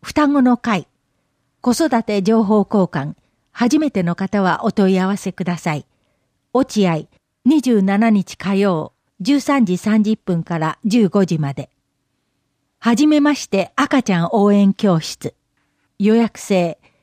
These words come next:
妊娠している方と四ヶ月くらいまでのお子さんのお母さんの育児体験教室。牛込、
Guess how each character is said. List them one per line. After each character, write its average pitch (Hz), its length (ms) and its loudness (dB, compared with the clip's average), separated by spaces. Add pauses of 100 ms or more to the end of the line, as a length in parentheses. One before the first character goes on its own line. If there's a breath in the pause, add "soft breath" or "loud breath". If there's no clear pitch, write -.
(120)
妊 254 160 4
娠 302 300 -2
し - 100 -10
て 277 160 0
い 269 60 -2
る 269 80 -4
方 254 280 -4
と 170 300 -2
四 269 240 2
ヶ 285 140 -2
月 269 240 -2
く 277 100 -2
ら 226 140 2
い 185 60 0
ま 170 120 -2
で 175 140 -2
の 170 160 0
お 185 60 0
子 220 120 -2
さ 208 220 0
ん 202 80 2
の 202 240 0
お 208 80 0
母 247 240 -2
さ 170 180 -2
ん 165 80 -2
の 165 240 -4
育 214 220 0
児 196 120 -2
体 196 220 -2
験 180 240 -2
教 156 240 -4
室。 - 320 -18 (1000)
牛 226 260 0
込、 240 360 4